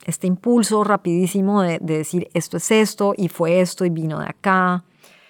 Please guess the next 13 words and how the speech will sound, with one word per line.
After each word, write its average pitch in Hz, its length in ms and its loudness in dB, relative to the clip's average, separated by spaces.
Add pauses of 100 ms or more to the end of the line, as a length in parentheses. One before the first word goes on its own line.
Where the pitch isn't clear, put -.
(220)
Y 202 100 2
haces 185 180 0
como 208 220 -2
toda 208 400 2
una 202 240 0
cosa 196 260 -4
arqueológica 185 960 -2
para 165 460 -2
que 185 160 -10
te 175 100 -6
lleva 170 240 2
hacia - 400 -4
atrás. - 480 -6